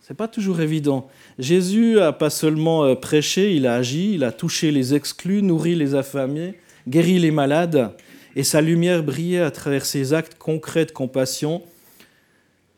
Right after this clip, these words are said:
Et dans cette saison, eh bien, on peut être appelé à mettre notre foi en mouvement simplement, répondre aux besoins des autres, qu'ils soient grands ou petits, un sourire, une visite, un repas,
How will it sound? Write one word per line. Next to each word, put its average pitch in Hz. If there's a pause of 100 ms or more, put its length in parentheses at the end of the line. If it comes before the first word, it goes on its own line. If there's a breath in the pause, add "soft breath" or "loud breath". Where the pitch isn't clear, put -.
(100)
Et 131
dans 151
cette 175
saison, 175
eh 160
bien, 135
on 139
peut 143 (120)
être -
appelé 143
à 135
mettre 120
notre 127
foi 135
en 123
mouvement 127
simplement, 120 (500 loud breath)
répondre 175
aux 139
besoins 139
des 131
autres, 170
qu'ils 135
soient 123
grands 123
ou 147
petits, 208 (120)
un 123
sourire, 160
une 143
visite, 147
un 127
repas, 147